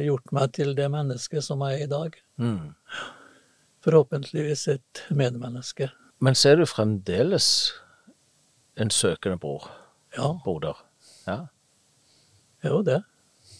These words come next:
Speaker 2: Så når du sier, «Jeg har funnet det åndelige», så betyr det at du har fått, du har funnet noe, men du er ikke ferdig?
Speaker 1: Nei da, på ingen måte. Og det ser jeg når jeg leser på de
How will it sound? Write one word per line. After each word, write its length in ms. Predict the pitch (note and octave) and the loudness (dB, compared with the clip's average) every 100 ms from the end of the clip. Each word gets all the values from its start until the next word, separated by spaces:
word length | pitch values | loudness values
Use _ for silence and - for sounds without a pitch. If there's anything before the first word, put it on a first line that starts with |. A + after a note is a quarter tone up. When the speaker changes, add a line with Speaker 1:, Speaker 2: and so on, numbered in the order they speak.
| - | -8
Speaker 2:
Så 160 | - A#2+ | -2 0
når 140 | A#2 | 0
du 100 | A2+ | 0
sier, 340 | A2 A2 G2+ G#2 | 0 2 2 0
«Jeg 80 | G2 | -2
har 120 | G2+ | -4
funnet 500 | - A2 E2 G2 A#2+ | -4 -4 0 0 0
det 340 | G2 F#2+ F#2 - | 0 -2 -6 -10
åndelige», 480 | - D#2+ F2 F#2+ F#2+ | -8 -8 -6 -6 -2
så 120 | - G2 | -2 -2
betyr 240 | F#2+ G#2 | -2 0
det 60 | G#2+ | 0
at 100 | F#2+ | -4
du 100 | E2+ | -8
har 140 | G2 | -6
fått, 260 | - D3 - _ _ _ _ - | -4 -6 -8 _ _ _ _ -6
du 60 | A#2+ | -4
har 60 | A#2 | -2
funnet 300 | A2 F#2+ D#3+ | -2 0 2
noe, 280 | G2 F#2 - - - - - - _ _ - | 2 0 -2 -14 -20 -20 -20 -20 _ _ 0
men 200 | A2 G#2 | 2 2
du 100 | G2+ | 0
er 40 | |
ikke 180 | E2+ B2+ | -2 -4
ferdig? 320 | G2+ C2+ A#2+ C#3 _ _ - - - | -4 -4 -4 -8 _ _ -20 -18 -4
Speaker 1:
Nei 140 | C3 C3 | 0 0
da, 120 | C#3 | 0
på 140 | D3+ | 0
ingen 220 | D3 C3 C#3+ | 0 2 0
måte. 460 | C#3 - C#3 D#3+ - - | -2 2 2 2 -4 -2
Og 440 | F3 C#3+ C#3+ C#3+ C#3 _ _ | 0 2 0 -2 -6 _ _
det 220 | F3 D3+ C#3+ | 4 4 4
ser 420 | - - D#3 C3 | 0 4 4 4
jeg 120 | C3+ | 2
når 140 | C#3+ | 2
jeg 160 | D3 D3+ | 2 4
leser 580 | C#3+ C3+ C#3 - - - | 4 4 2 -2 -6 0
på 120 | E3 D3+ D3+ | 4 6 6
de 140 | C#3+ | 2